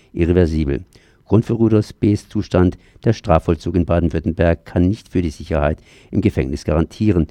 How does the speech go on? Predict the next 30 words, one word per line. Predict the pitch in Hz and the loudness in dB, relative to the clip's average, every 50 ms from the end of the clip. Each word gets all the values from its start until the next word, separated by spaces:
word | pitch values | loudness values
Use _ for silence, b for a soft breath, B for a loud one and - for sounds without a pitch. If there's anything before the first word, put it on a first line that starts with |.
| b b b b b - | b b b b b -6
Mitgefangene | 104 - - 113 - 92 90 90 90 95 98 107 | -6 -2 -2 0 2 4 4 4 4 4 2 0
hatten | 127 - - 131 | -2 -4 -4 -2
Rudolf | 104 98 95 92 - - - | -2 0 0 0 -2 -4 -4
B. | - 82 80 | -4 -2 0
über | 76 92 90 | 0 0 0
fünf | - 101 104 - | 0 -2 -2 -2
Tage | - - - 73 78 82 | -4 -4 -2 0 0 0
und | 80 78 | 0 0
Nächte | 76 73 69 - - 82 | 0 -2 -4 -4 -2 -2
hinweg | 80 76 78 78 - | 0 0 -2 -2 -2
gefoltert. | 92 95 - - 67 67 - 65 60 - b b b b b b b b b b - | -4 -4 -2 -4 -4 -2 -4 -4 -6 -6 b b b b b b b b b b -6
Nach | 92 95 | -4 -2
inoffizieller | - 147 127 117 113 107 - - - 87 87 - | 2 4 4 4 4 0 0 0 2 2 2 2
Insider-Auskunft | - 113 113 - 87 80 - 82 - - 87 - - - 101 110 - - | 2 0 0 2 2 2 2 2 0 -2 -4 -6 -6 -4 -4 -4 -4 -6
sollten | - - - 90 87 87 80 - 90 80 76 71 b b b b b b | -10 -8 -6 -4 -4 -4 -4 -2 -2 -2 -2 -2 b b b b b b
im | - 82 90 - | -4 -2 0 2
Ulmer | 101 98 98 92 90 82 | 2 2 2 2 2 2
Haupt- | 80 80 90 - - - | 2 0 -2 -2 -2 -4
und | - 80 | -4 -2
Nebengefängnis | 78 82 90 110 - 82 - - 76 73 82 87 92 - b b b b b b b | -2 -2 -2 -2 -4 -2 -2 -2 -2 -2 -2 -2 -4 -4 b b b b b b b
fünfundachtzig | _ 120 120 117 - 78 80 - - - 95 - | _ 2 2 2 2 0 -2 -4 -4 -6 -6 -4
ausgebildete | - 85 - - 90 95 87 87 87 90 | -4 -4 -4 -2 -2 0 0 0 -2 -4
Kräfte | - - 113 107 - - 64 | -4 -4 -4 -2 0 0 0
arbeiten. | 67 65 65 71 65 65 - - - b b b b b b - | 0 0 0 0 -2 -2 -4 -6 -10 b b b b b b -2
Tatsächlich | - 80 76 78 - - 90 - 95 - | 2 2 2 2 2 0 0 0 0 2
seien | - 82 87 82 | 2 2 2 2
es | 80 - | 0 -2
aber | - - - 95 92 | -2 -2 0 2 2
nur | 92 98 98 107 101 | 2 2 0 0 -2
vierundsiebzig | - - 98 90 90 87 - - - _ - - - 90 - | -2 0 0 2 2 0 -2 -6 -10 _ -8 -6 -6 -6 -6